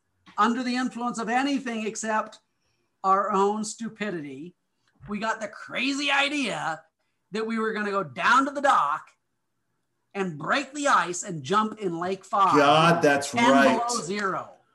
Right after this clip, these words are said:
Speaker 2: That's right. That's right. 'Cause
Speaker 1: It
Speaker 2: our
Speaker 1: was
Speaker 2: skin, it froze on our skin going back up to the hot tub. We
Speaker 1: Well,
Speaker 2: cracked
Speaker 1: yeah,
Speaker 2: and we
Speaker 1: Lake
Speaker 2: ran.
Speaker 1: Five, Lake Five, it, there was this, there's a steep shoreline going down.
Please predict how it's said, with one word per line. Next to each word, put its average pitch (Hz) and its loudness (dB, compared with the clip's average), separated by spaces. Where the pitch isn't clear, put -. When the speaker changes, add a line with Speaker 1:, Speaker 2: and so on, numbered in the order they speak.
Speaker 2:
That's 143 4
right. 143 4
That's 135 0
right. 135 2
'Cause 175 4
Speaker 1:
It 180 6
Speaker 2:
our 170 8
Speaker 1:
was 156 2
Speaker 2:
skin, 208 6
it 156 6
froze 185 4
on 180 6
our 165 8
skin 185 2
going 160 8
back 160 6
up 170 6
to 165 -2
the 165 6
hot 180 6
tub. 113 4
We 165 6
Speaker 1:
Well, 226 6
Speaker 2:
cracked 196 6
Speaker 1:
yeah, 170 8
Speaker 2:
and - -
we 170 6
Speaker 1:
Lake 220 8
Speaker 2:
ran. 185 6
Speaker 1:
Five, 277 2
Lake 254 -4
Five, 240 0
it, 214 -8
there 214 -4
was 196 -6
this, 196 -8
there's 196 -8
a 180 -8
steep 214 -12
shoreline 180 -6
going 151 -8
down. 160 -8